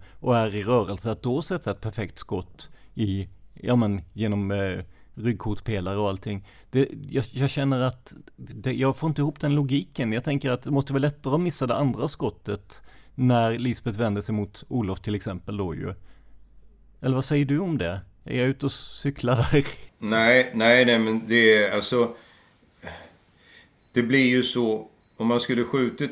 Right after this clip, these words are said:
Speaker 2: Lisbeth Palme ut med ryggen först, sen måste han ju sen kliva in bakom Olof Palme och skjuta honom i ryggen då.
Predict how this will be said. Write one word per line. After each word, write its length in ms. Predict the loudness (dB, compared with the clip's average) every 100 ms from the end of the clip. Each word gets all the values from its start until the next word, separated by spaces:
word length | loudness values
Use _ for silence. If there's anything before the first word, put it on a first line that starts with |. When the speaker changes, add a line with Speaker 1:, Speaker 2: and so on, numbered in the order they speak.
| -8
Speaker 2:
Lisbeth 500 | -6 -4 -4 -6 -10
Palme 400 | 0 2 2 0
ut 140 | -4 -4
med 120 | -2
ryggen 340 | -2 -2 -4
först, 520 | -2 -2 -4 -6 -12
sen 220 | -4 0 0
måste 280 | 0 0 -2
han 120 | 0
ju 140 | -2
sen 200 | -2 -4
kliva 360 | -2 0 0 0
in 160 | -2
bakom 500 | 0 2 2 0 -4
Olof 380 | -2 -4 -4 -8 -6
Palme 460 | -4 -4 -4 -6 -6
och 320 | -6 -8 -10
skjuta 340 | -10 -8 -6 -6
honom 340 | -4 -4 -4
i 60 | -4
ryggen 360 | -4 -6 -8
då. 240 | -8 -10